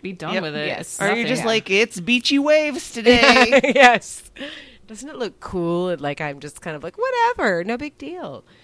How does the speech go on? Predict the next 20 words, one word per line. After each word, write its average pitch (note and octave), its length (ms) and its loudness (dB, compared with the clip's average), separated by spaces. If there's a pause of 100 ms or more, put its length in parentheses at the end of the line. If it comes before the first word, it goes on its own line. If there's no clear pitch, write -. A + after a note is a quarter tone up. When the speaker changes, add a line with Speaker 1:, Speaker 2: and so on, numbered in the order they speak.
(340)
Speaker 2:
Um, G#3 240 8
I, G#3 160 0 (120)
speaking C4 420 -8
of F3+ 280 -4
There's F#3 220 -6
No F3+ 100 -4
Pictures, E3 560 -8
I E3 360 -4 (680)
was F#3 160 -10
thinking G3+ 560 -8 (300)
back, D#3+ 500 -2
'cause, - 400 -12 (100)
I E3 60 -16
mean, D3 160 -14
not D3+ 160 -12
to - 80 -20
be D3 100 -16
dark, C#3 440 -8
but, D#3+ 180 -6
like, D3 300 -8